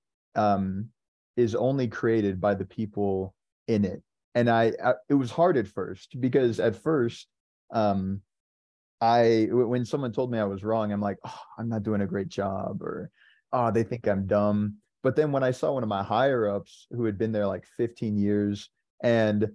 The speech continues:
someone else was telling him he was wrong, his reaction was, "Oh, you're right, my bad."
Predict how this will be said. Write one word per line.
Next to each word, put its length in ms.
someone 320
else 240
was 100
telling 300
him 100
he 140
was 220
wrong, 380
his 140
reaction 380
was, 260
"Oh, 260
you're 120
right, 280
my 160
bad." 360